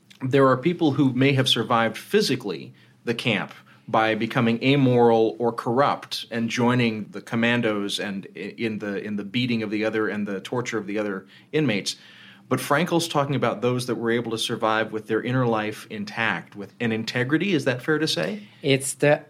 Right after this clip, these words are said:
Speaker 2: most difficult thing to accomplish in the camps, because the natural inclination of most, uh, inmates was to actually shut down their inner life because it was draining too much energy from them.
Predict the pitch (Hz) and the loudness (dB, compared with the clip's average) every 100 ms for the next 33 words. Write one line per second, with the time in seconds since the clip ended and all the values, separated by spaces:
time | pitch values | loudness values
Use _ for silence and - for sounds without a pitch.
0 | - 143 175 185 - 139 131 135 131 123 | -12 -2 0 0 0 -2 0 0 2 0
1 | - 139 139 131 113 107 117 113 117 113 | 0 0 2 0 -2 -2 -2 -4 -2 -4
2 | - 104 92 - 123 107 92 - - - | -2 -4 -4 -4 -2 -2 -2 -10 -12 -4
3 | 110 110 135 135 127 - - _ - _ | -4 -2 0 2 0 -6 -18 _ -20 _
4 | _ 120 117 127 143 - 143 131 123 123 | _ -2 2 2 0 0 0 4 4 4
5 | 123 - 131 127 123 117 127 - 117 104 | 0 -2 -2 0 -2 0 -2 -2 -2 -2
6 | 104 139 117 113 120 139 - - 117 113 | -4 -2 -2 0 2 2 -2 -8 -6 -6
7 | - 147 117 95 98 - 107 101 113 104 | -4 -2 -2 -2 -4 -6 -6 -4 -4 -4
8 | - 110 - 131 113 101 98 110 95 90 | -4 -6 -2 -2 -2 -4 -4 -6 -6 -8
9 | 90 90 85 87 87 - _ 120 117 147 | -8 -10 -12 -14 -16 -20 _ -4 -2 -2
10 | 135 113 117 117 113 117 123 120 104 123 | 0 -4 -2 -4 -4 -4 -2 -2 -2 -4
11 | 113 113 - 127 107 92 104 104 113 117 | -4 -4 -4 -6 -6 -8 -10 -10 -8 -8
12 | 85 - | -8 -12